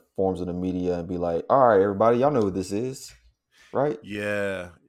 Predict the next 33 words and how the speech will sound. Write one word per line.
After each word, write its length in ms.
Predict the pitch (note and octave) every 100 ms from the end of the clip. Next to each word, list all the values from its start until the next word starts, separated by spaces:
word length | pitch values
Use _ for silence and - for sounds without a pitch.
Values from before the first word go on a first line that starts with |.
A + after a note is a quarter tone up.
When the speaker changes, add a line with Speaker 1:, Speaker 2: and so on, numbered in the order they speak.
| _ _ _ _
Speaker 2:
Yeah, 140 | G#2+ G2
'cause 140 | G2
apparently 360 | G2 B2+ B2+ A2
this 240 | A2 A2+
was 220 | G#2+ G2+ F2
one 180 | G2+
of 100 | G2
the 80 | F#2
lowest, 560 | F2+ G2+ G2+ F#2+ - - -
uh, 460 | F2+ F2 E2+ E2+ D#2 _ _
rated 340 | - G2 G2+ F#2
shows 320 | G#2 F#2+ F2
as 100 | F2
far 300 | - F#2 F2
as 180 | E2+ -
who 300 | A2 G#2 F#2
was 180 | F2 F#2+
actually 340 | F#2 - E2+
watching 500 | D#2+ E2+ F#2 - E2
it. 140 | - _ _ _ _ _ _
Speaker 1:
Yeah. 340 | - F2+ D#2+ - _ _ _
Speaker 2:
S-, 200 | - G2
so, 160 | - F#2
yeah, 240 | G2 F2+
f-, 160 | E2+ _ _
something 320 | - A2 A#2+
that 220 | A2+ F#2+ - _ _ _ _
not 240 | - A2 G#2+
a 40 |
lot 160 | G#2+ G2
of 60 |
fans 340 | - G#2+ G2 F2
watch 440 | G#2 G2+ F#2+ -